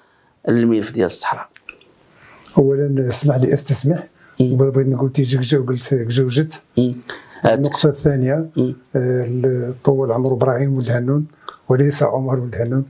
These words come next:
Speaker 1: ماشي
Speaker 2: اسمح
Speaker 1: مشكل.
Speaker 2: لي
Speaker 1: الإنسان ما
Speaker 2: على
Speaker 1: فيه عظم، ماشي مشكل.
Speaker 2: الله يطول عمره، راه مازال حي الحمد لله على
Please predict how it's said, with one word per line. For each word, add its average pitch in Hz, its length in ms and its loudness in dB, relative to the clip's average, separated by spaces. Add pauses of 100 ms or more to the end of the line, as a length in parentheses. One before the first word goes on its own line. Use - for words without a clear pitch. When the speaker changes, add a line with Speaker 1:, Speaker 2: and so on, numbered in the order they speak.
Speaker 1:
ماشي 127 200 2
Speaker 2:
اسمح 110 100 0
Speaker 1:
مشكل. - 120 -4
Speaker 2:
لي 131 80 2
Speaker 1:
الإنسان 147 240 4
ما 151 60 4
Speaker 2:
على 143 80 2
Speaker 1:
فيه 131 120 4
عظم، 104 280 -2
ماشي 104 200 -8
مشكل. 107 180 -4
Speaker 2:
الله 127 180 2
يطول 123 380 0
عمره، 123 280 -2
راه 123 160 -2
مازال 117 500 -4
حي 131 220 -2
الحمد 113 320 -4
لله 123 140 0
على 113 160 -2